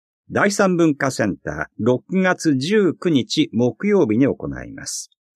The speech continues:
同じく初めてのスマホ講座、第四文化センターで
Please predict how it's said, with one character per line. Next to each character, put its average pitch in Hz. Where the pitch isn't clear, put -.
同 175
じ 135
く 135
初 135
め 131
て 107
の 165
ス -
マ 123
ホ 110
講 85
座、 67
第 123
四 123
文 107
化 98
セ 95
ン 80
タ 71
ー -
で 104